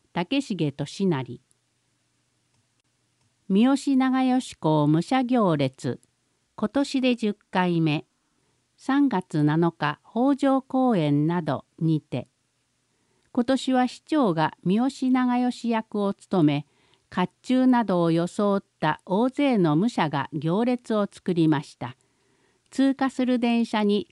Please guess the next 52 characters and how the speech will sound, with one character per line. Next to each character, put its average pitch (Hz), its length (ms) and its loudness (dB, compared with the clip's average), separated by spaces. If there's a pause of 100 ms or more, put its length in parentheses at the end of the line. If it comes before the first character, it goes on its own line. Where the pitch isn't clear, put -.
勝 202 260 -4
ど 269 120 2
き 254 240 0
を 240 180 2
上 190 120 -2
げ 226 160 0
る 226 100 0
姿 190 480 -4
は 151 220 -2 (100)
と 160 140 -4
て 254 160 0
も 247 280 4
圧 160 220 -6
巻 175 260 2
で 151 120 -4
し - 160 -18
た。 123 200 -12 (880)
ス - 120 -20
テ 254 220 4
ー 214 40 0
ジ 165 160 0
や 160 260 2
グ 202 140 2
ル 247 160 4
メ 190 160 4
も 165 260 2
あ 180 80 2
り、 165 220 0 (260)
多 285 220 2
く - 140 0
の 156 160 4
参 196 320 -2
加 254 160 -4
者 165 160 -2
で 143 200 -2
に 160 220 -2
ぎ 196 160 0
わ 190 140 2
い 165 100 4
ま 147 160 0
し - 160 -20
た。 - 160 -14 (1700)
写 220 200 -2
真 285 380 2
は 247 220 2 (120)
十 220 360 2
一 233 340 0
枚。 131 320 0 (1200)
参 247 320 0
加 233 140 -2
者 196 160 -2
で 165 160 -2